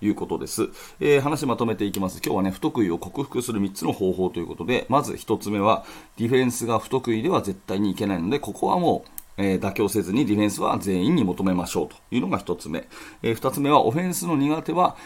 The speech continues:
平均点には持っていきましょうと。明らかに入らないフリースローは、ある程度入るようにしてあげたり、えー、左手のドリブルも、まあまあつけるよねというぐらいまでは、えー、個別練習をさせましょうということですね。えー、で、三つ目はフォーメーションで隠すということで、お互いの長所をいいところにすれば、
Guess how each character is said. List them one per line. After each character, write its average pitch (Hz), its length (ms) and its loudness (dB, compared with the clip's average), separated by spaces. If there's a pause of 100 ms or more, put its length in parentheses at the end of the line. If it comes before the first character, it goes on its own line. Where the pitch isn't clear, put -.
(120)
平 175 300 4
均 185 260 -2
点 170 220 2
に 202 100 0
は 165 60 0
持 110 120 2
っ - 20 0
て - 140 -8
い 95 60 -4
き 98 60 -4
ま 90 80 -2
し - 80 -6
ょ 85 40 -4
う - 40 -6
と。 - 160 -16 (120)
明 - 260 -6
ら - 80 -8
か 190 140 0
に 180 60 0
入 151 160 0
ら 160 100 2
な 131 80 4
い 104 60 0
フ 110 120 -4
リ 110 80 0
ー - 20 0
ス - 140 -4
ロ 110 100 4
ー - 20 6
は、 170 240 6 (260)
あ 101 80 -2
る 104 80 2
程 175 180 4
度 123 80 6
入 107 200 4
る 98 40 4
よ 92 80 2
う 95 60 2
に 117 80 0
し - 60 -8
て 98 100 -2
あ 92 80 0
げ 87 80 -4
た 92 100 -2
り、 80 160 -4 (320)
え 110 80 2
ー、 - 20 4
左 110 300 2
手 113 80 0
の 107 140 2
ド 101 80 2
リ 104 100 2
ブ 98 80 0
ル 98 100 0
も、 143 280 4
ま 160 140 6
あ 156 40 6
ま 160 120 4
あ - 40 0
つ - 140 -6
け 151 100 0
る 123 80 0
よ 92 100 2
ね 113 120 0
と 95 100 -4
い 95 120 0
う - 20 -2
ぐ 117 80 0
ら 135 80 0
い 117 40 0
ま 123 120 -2
で 175 60 0
は、 196 220 0
え 104 40 0
ー、 101 60 0
個 - 120 -4
別 104 180 2
練 98 140 2
習 131 140 -2
を 175 80 2
さ 95 120 -4
せ 92 120 -2
ま 87 100 -2
し - 80 -8
ょ 82 60 0
う - 40 -6
と - 140 -12
い 90 40 -6
う 87 40 -4
こ 85 60 -6
と 73 80 -6
で 78 60 -12
す 98 40 -8
ね。 117 220 0 (340)
え 147 120 6
ー、 - 20 8
で、 139 80 2
三 143 120 4
つ - 140 -8
目 185 120 0
は 139 120 6
フ 151 200 2
ォ - 20 6
ー 156 60 2
メ 147 80 6
ー - 20 2
シ 120 80 -2
ョ 110 40 2
ン 107 40 2
で 110 120 0
隠 98 220 -2
す - 80 -6
と - 160 -10
い 98 100 -8
う 95 40 -6
こ - 120 -8
と 85 140 -6
で、 - 220 0
お - 80 -2
互 131 260 0
い - 20 0
の 117 120 0
長 180 280 2
所 175 200 2
を 127 80 8
い 120 80 2
い 117 40 -4
と 117 80 -2
こ 110 100 0
ろ 110 100 2
に 107 60 -4
す 110 100 -8
れ 139 80 0
ば、 123 200 6